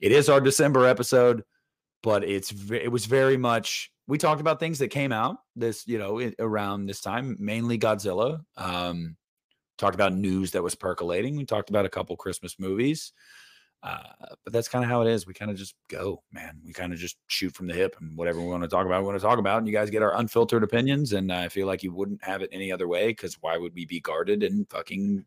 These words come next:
not speak our mind? So I don't know, man. You got anything to add?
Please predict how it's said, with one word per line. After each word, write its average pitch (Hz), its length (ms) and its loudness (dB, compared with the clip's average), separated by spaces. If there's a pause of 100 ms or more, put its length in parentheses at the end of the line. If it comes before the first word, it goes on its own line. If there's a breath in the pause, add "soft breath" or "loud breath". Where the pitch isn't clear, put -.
(160)
not 98 280 0 (260)
speak - 460 -4
our 69 120 -6
mind? 60 320 -6
So 85 340 2 (560 loud breath)
I - 60 -4
don't 104 100 4
know, 120 80 4
man. 98 220 6
You 98 40 4
got 95 160 4
anything 98 280 0
to 92 80 2
add? 113 340 2